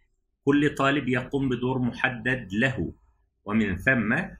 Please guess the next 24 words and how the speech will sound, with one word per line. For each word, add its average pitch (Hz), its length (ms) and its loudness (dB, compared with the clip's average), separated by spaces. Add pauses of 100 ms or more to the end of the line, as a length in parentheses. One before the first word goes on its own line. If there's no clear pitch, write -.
(240)
يتم 127 320 0
تبادل 123 400 2
المعلومات 104 760 0
فيما 113 640 -4
بينهم. 80 680 -4 (580)
هذا 110 200 0
هو 117 180 -2
تعريف 101 580 -2 (200)
الرحلة 92 580 -6 (160)
المعرفية. 87 640 -8 (600)
ترى 135 200 4
ما 139 100 6
العناصر 147 580 4
الست - 480 0
الأساسية 147 760 0
لبناء 123 520 0
رحلة 135 240 0
معرفية؟ 131 680 0
هذا 110 160 0
ما 113 140 0
نتناوله 127 640 -4
سويًا 123 540 -6
في - 60 -18
المداخلة 113 680 -6